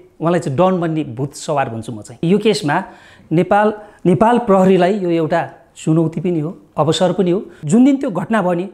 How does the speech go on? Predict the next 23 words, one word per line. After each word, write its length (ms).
त्यो 120
घटनाको 380
सबै 300
मान्छेहरूलाई 380
समाउनु 380
पर्छ। 240
सिर्जना 440
वाग्लेलाई 680
राम्रोसँग 480
इन्भेस्टि-, 600
investigation 640
गर्नुपर्छ, 380
उहाँको 460
नेक्ससमा 460
को 140
को 120
छ 100
त? 260
एउटा 120
तितो, 640
अ, 40
उसमा, 280
अ, 480